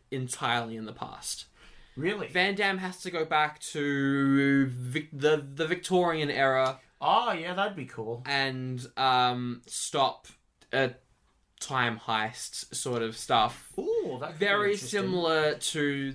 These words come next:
Speaker 1: the guy at the very start of the film, just, like, a
Speaker 2: Mm.
Speaker 1: gangster, just, like, robbing people.
Speaker 2: Yep.
Speaker 1: And he's gotta go back to the Victorian era to try and stop things.
Speaker 2: That's cool.
Speaker 1: Uh, and yeah, it's just actually set in the past.
Speaker 2: Mm.
Speaker 1: Um, just a lo-,
Speaker 2: That's
Speaker 1: lot
Speaker 2: cool,
Speaker 1: of
Speaker 2: that's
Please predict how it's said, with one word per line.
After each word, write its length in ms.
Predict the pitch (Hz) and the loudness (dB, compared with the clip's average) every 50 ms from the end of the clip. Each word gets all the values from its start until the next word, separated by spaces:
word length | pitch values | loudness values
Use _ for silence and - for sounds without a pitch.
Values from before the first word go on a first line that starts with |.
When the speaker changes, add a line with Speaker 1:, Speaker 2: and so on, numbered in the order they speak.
| 127 - | -8 -10
Speaker 1:
the 80 | 143 | -10
guy 280 | 135 135 147 143 139 139 | -6 -2 0 2 2 2
at 100 | 131 120 | 0 -2
the 40 | 120 | -6
very 200 | 120 131 131 123 | -8 -6 -6 -6
start 480 | 123 - - - 127 123 120 120 117 - | -6 -8 -6 -2 2 2 2 2 2 -2
of 120 | 117 113 | -6 -8
the 120 | 113 107 107 | -8 -10 -10
film, 520 | - - - 123 117 110 104 107 107 117 | -8 -4 -2 0 0 0 -4 -6 -8 -8
just, 160 | - 139 135 143 | -6 -6 -6 -6
like, 120 | 147 - | -6 -6
a 80 | 131 - | -6 -6
Speaker 2:
Mm. 100 | 131 117 | -4 -2
Speaker 1:
gangster, 520 | 147 139 131 127 123 120 - - - 117 | 0 0 0 -2 -4 -10 -14 -12 -12 -12
just, 180 | 107 110 107 - | -10 -10 -8 -6
like, 120 | 120 113 107 | -6 -4 0
robbing 320 | 110 127 127 113 117 107 104 | 2 2 4 4 2 -2 -4
people. 420 | 120 110 101 - 107 98 95 - - - - - - - | -6 -8 -8 -6 -8 -8 -8 -10 -12 -18 -20 -20 -16 -6
Speaker 2:
Yep. 160 | 139 147 151 123 | -2 -2 0 0
Speaker 1:
And 220 | 120 120 120 120 | 0 0 0 0
he's 240 | 131 123 120 120 120 | -2 -4 -4 -4 -6
gotta 300 | - - 123 120 117 113 | -6 -6 -4 -2 -2 -4
go 260 | 113 117 117 117 117 | -2 0 0 0 2
back 260 | 117 113 110 - - - | 2 2 0 0 -2 -6
to 120 | - 113 | -8 -8
the 80 | 107 107 | -8 -8
Victorian 440 | 113 123 120 - 120 110 110 110 107 | -10 -12 -6 -4 -2 0 0 0 0
era 180 | 107 107 107 101 | -2 -4 -4 -6
to 80 | 104 | -8
try 180 | 110 - - 113 | -10 -6 -6 -6
and 100 | 104 107 | -4 -4
stop 280 | - - - 107 - - | -4 -2 -2 -4 -4 -4
things. 420 | - 104 104 104 117 - - - - - _ | -4 -6 -4 -6 -6 -6 -6 -6 -10 -10 _
Speaker 2:
That's 220 | - 180 190 - - | -2 -2 -2 -2 -6
cool. 360 | - - 123 117 - 151 - _ _ _ - | -2 2 2 2 2 0 -6 _ _ _ -6
Speaker 1:
Uh, 420 | 127 127 123 123 120 120 120 120 117 | -2 0 0 0 0 0 -2 -4 -6
and 160 | 123 131 135 | -6 -6 -2
yeah, 240 | 156 208 196 139 - - - | 0 0 0 0 -2 -4 -6
it's 200 | 151 143 - - | -8 -8 -6 -10
just 160 | - 113 - | -12 -8 -2
actually 320 | 135 131 131 - - 147 131 | -2 -2 -2 -2 -8 -10 -8
set 200 | - - 131 - | -6 -8 -8 -8
in 60 | 120 | -8
the 80 | 120 | -10
past. 640 | 120 - 143 147 147 143 147 147 - - - - - _ _ _ _ _ _ _ _ _ _ - | -6 0 2 4 4 4 2 2 -2 -8 -12 -14 -16 _ _ _ _ _ _ _ _ _ _ -6
Speaker 2:
Mm. 220 | - 156 156 127 - | -2 -2 0 0 2
Speaker 1:
Um, 640 | 123 123 120 120 120 120 120 120 117 117 117 - - _ _ - _ _ _ - - | 2 4 4 4 4 2 2 -2 -4 -6 -8 -10 -12 _ _ -20 _ _ _ -18 -12
just 200 | - 135 127 - | -12 -12 -10 -8
a 40 | 135 | -6
lo-, 120 | 131 127 123 | -6 -4 -2
Speaker 2:
That's 140 | 127 127 | -2 0
Speaker 1:
lot 120 | 131 131 123 | 0 2 4
Speaker 2:
cool, 120 | - - | 2 2
Speaker 1:
of 80 | 127 127 | 2 -2
Speaker 2:
that's 180 | 143 139 147 | -2 -2 -2